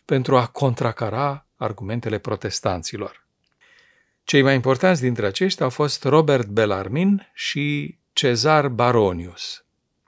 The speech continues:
Bellarmine a fost principalul sistematician al argumentelor teologice catolice împotriva pretențiilor protestante. Timp de doisprezece ani, începând din anul o mie cinci sute șaptezeci și șase,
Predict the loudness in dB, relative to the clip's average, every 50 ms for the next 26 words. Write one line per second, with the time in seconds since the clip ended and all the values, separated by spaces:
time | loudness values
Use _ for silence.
0 | _ _ _ _ _ _ _ _ _ _ _ _ 0 2 4 4 4 4 2 2
1 | 2 4 4 4 4 2 2 2 0 0 0 0 0 0 0 0 -2 0 2 4
2 | 4 4 4 4 2 2 2 0 0 0 0 0 0 0 2 0 -2 -4 -4 -4
3 | -2 0 2 2 2 2 2 2 0 0 0 -2 -4 -4 _ 2 2 4 4 2
4 | 0 0 0 2 0 0 0 0 0 2 0 0 -2 -6 -6 -6 -4 -2 -4 -4
5 | -4 -4 -4 -6 -6 -6 -6 -8 -10 -4 0 0 0 2 0 -2 -2 -2 -2 -2
6 | -2 -4 -6 _ _ _ _ -4 -2 -2 -2 -2 0 0 0 0 0 -2 -4 -6
7 | -8 -8 -8 -4 -4 -4 -2 -4 -4 -6 -6 -6 -6 -6 -8 -10 -10 -10 -8 -8
8 | -8 -8 -6 -6 -6 -6 -8 -8 -12 -18 -20 -20 _ _ _ _ _ _ _ _
9 | _ _ _ _ _ _ _ _ _ _ 0 2 2 4 4 2 4 4 4 2
10 | 2 0 -2 -4 -4 -2 -2 -4 -2 0 0 2 2 0 -2 -4 -6 _ _ _
11 | _ _ _ _ _ -10 -4 -4 -2 0 2 2 2 4 2 0 0 -2 -2 -2
12 | -2 -2 -2 0 0 -2 -2 -4 -4 -8 -8 -8 -8 -8 -8 -8 -6 -4 -6 -6
13 | -6 -6 -6 -6 -6 -6 -8 -8 -8 -10 -8 -6 -6 -6 -4 -4 -4 -4 -4 -6